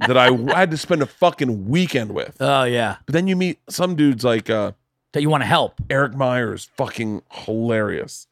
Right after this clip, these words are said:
Speaker 1: Uh, uh, fucking Jay Snyder. Like, they're so, guys that, like,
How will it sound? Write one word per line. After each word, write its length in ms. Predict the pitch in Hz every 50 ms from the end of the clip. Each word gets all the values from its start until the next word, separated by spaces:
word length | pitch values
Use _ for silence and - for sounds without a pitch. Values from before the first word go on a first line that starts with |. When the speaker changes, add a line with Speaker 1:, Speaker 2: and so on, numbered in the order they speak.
| _ _ - -
Speaker 1:
Uh, 300 | - 117 113 110 110 104 - _ _ _ _ _ _ _ _ - -
uh, 260 | 120 110 107 107 104 -
fucking 580 | - - - 139 135 127 - 135 123 117 113 107 _ _ _ _ _ -
Jay 200 | - 151 151 160
Snyder. 560 | 151 - - 147 151 156 123 85 - 185 165 -
Like, 180 | - 135 139 113
they're 140 | - 196 175 151
so, 240 | - - - 214 208
guys 340 | 175 185 180 208 233 220 202
that, 100 | 180 147
like, 200 | 143 135 107 _